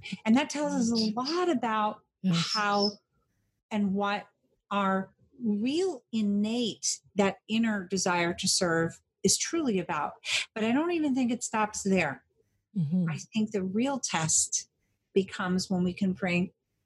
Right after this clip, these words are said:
Speaker 1: all of that when perhaps we're in, let's just say, the tunnel, where there's not the most optimal circumstances. Maybe some people will say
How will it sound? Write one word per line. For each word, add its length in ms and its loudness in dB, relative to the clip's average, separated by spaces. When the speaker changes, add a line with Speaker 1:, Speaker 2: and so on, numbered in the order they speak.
Speaker 1:
all 460 2
of 200 -4
that 380 0
when 640 0
perhaps 520 0
we're 280 2
in, 400 2
let's 180 0
just 220 2
say, 120 2
the 100 0
tunnel, 500 0
where 160 0
there's 560 0
not 340 0
the 60 -2
most 340 0
optimal 640 0
circumstances. 720 0
Maybe 280 2
some 240 -2
people 280 -2
will 100 0
say 320 0